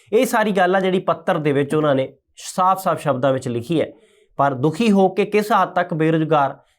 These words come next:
ਕੀ ਕੁਝ ਲਿਖ ਰਹੇ ਨੇ ਤੇ ਕੀ ਕੁਝ ਕਰਨ ਦੀ ਸੋਚ ਰਹੇ ਨੇ, ਇਹ ਸੋਚਣ ਸਮਝਣ ਤੋਂ ਵੀ ਬਾਹਰ ਦੀ ਗੱਲ ਹੈ। ਸਰਕਾਰ ਨੂੰ ਇਸ ਮਾਮਲੇ ਤੇ ਸੰਜੀਦਾ ਹੋਣਾ ਚਾਹੀਦਾ ਹੈ।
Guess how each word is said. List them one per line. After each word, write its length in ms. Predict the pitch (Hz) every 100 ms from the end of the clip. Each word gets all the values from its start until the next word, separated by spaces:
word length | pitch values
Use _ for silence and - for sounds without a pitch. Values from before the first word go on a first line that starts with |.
| -
ਕੀ 140 | 220
ਕੁਝ 260 | 226 214 196 - 135
ਲਿਖ 300 | 143 175 190
ਰਹੇ 200 | 208 208
ਨੇ 120 | 214
ਤੇ 140 | 214
ਕੀ 160 | 202 208
ਕੁਝ 180 | 208 180
ਕਰਨ 280 | 175 165 175
ਦੀ 100 | 175
ਸੋਚ 300 | 151 143 185
ਰਹੇ 140 | 185
ਨੇ, 180 | 113 - _ _
ਇਹ 360 | 196 180 156 - -
ਸੋਚਣ 400 | - 185 180 214
ਸਮਝਣ 420 | 196 175 175 165
ਤੋਂ 140 | 165
ਵੀ 80 | 143
ਬਾਹਰ 280 | 131 143 156
ਦੀ 200 | 127 107
ਗੱਲ 200 | 107 120
ਹੈ। 140 | - _ _ _
ਸਰਕਾਰ 400 | 147 147 156 170
ਨੂੰ 120 | 196
ਇਸ 140 | 185 180
ਮਾਮਲੇ 260 | 175 180
ਤੇ 100 | 185
ਸੰਜੀਦਾ 400 | 185 170 151 190
ਹੋਣਾ 240 | 196 196 196
ਚਾਹੀਦਾ 360 | 196 220
ਹੈ। 40 | 190